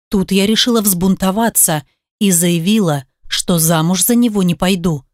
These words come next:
По глупости надеялась, что его измена будет веской причиной для разрыва. Но опять просчиталась. Он озверел и изнасиловал меня при этих девушках,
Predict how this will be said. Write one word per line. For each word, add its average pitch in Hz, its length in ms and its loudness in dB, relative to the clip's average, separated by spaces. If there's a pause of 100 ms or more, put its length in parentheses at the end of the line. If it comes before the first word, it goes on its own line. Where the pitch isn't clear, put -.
(460)
По 294 100 0
глупости 320 500 0
надеялась, 226 680 0 (180)
что - 180 -2
его 214 280 2
измена 240 420 2
будет 226 360 -2 (200)
веской 311 420 0
причиной 202 560 0
для 180 220 0
разрыва. 180 640 0 (480)
Но 180 180 2
опять 160 520 -2 (220)
просчиталась. 175 920 -2 (480)
Он 190 260 2
озверел 180 680 0 (400)
и 220 140 0 (100)
изнасиловал 226 800 2
меня 220 300 4
при 208 180 0
этих 190 400 -2
девушках, 175 640 -2